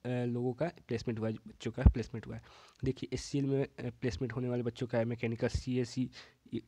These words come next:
triple E, civil, सारे चारों ब्रांचों का हुआ है, टीसीएस में भी हुआ है, ऐसे पाई इन्फो, इन्फोकॉम में भी हुआ है, ठीक है। ये सब placement आपका सारे branch का हुआ है, ठीक है, इन बच्चों का हुआ है प्लेसमेंट।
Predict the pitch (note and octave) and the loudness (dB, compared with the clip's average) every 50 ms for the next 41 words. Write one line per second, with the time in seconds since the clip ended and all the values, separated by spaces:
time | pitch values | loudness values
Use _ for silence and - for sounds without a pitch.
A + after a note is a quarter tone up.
0 | - - B2 A2+ - B2+ B2+ B2 A#2+ B2 A#2 - - C3 B2 A#2+ A2+ A2 - - | -4 -4 -4 0 0 2 2 4 2 2 0 0 -2 -2 -2 -2 -2 -4 -8 -16
1 | - - - A#2+ A#2 A#2+ A2+ - - B2+ A#2+ B2+ C3 B2 A#2+ B2 B2 A2 - B2+ | -20 -8 -2 -2 0 0 -2 -2 0 0 2 2 0 0 -2 -2 -2 -2 -4 -2
2 | B2 A#2+ A2+ B2 B2 A#2+ A2+ A2+ A2+ A2+ A2+ - - - - _ _ - C3+ B2+ | -2 -2 -2 0 0 0 0 -2 -2 -4 -6 -10 -16 -20 -20 _ _ -4 -4 -2
3 | - - C3+ C3 - - C3 B2+ B2 A#2+ A2+ A2+ A#2+ B2 A#2+ A2+ A2 A#2+ A#2+ A2+ | 0 0 0 0 0 0 0 2 2 0 0 0 0 0 0 0 0 0 0 0
4 | - - - A2+ - B2 A2+ - - - - _ _ - - - - A2+ B2+ C3 | -2 -2 -6 -6 -6 -8 -8 -10 -14 -20 -20 _ _ -20 -10 -4 0 2 2 2
5 | C3 B2+ A2+ - - - - C3 C3 B2 G#2+ - - C3 B2 - - _ - - | 2 0 -2 -4 -8 -6 -2 0 0 0 0 0 -2 -2 -2 -4 -10 _ -20 -20
6 | - - - _ _ - - B2 A#2+ A#2+ A#2+ A#2 A#2+ A#2+ A#2 A2+ A#2+ A#2+ A2 G#2+ | -20 -20 -20 _ _ -4 -2 0 0 0 0 2 2 0 2 2 2 2 2 2
7 | A2 - C3 C3+ C#3 C3+ B2 - B2 - - - A#2 A#2 - D3+ E3 - - - | 0 0 0 2 2 2 2 0 -4 -6 -4 -4 -2 0 0 0 0 -2 -6 -16
8 | - - _ - - - - - D#3 D#3 - - A2+ A#2+ B2+ A#2+ - - - _ | -20 -20 _ 6 8 10 10 10 6 2 0 0 0 0 0 -2 -6 -12 -20 _
9 | - - - - B2 A#2 A#2+ A#2 A#2 A2+ - - C3 A2 A#2+ A#2+ B2+ B2 A#2 C#3+ | -20 -16 -10 -8 -2 2 2 2 2 2 2 0 0 2 2 2 2 2 0 0
10 | - - - C#3 - D3 C3+ B2+ C3 B2 A#2 B2 A#2 - - B2+ B2 A#2+ A2+ G#2+ | -2 -2 -2 0 2 2 2 2 2 2 0 -2 -2 -2 -2 -2 0 -2 0 0
11 | A2+ G2+ G#2 - - A#2 A2 - - A#2 A2+ | 0 0 0 -2 -2 -4 -6 -4 -4 -6 -8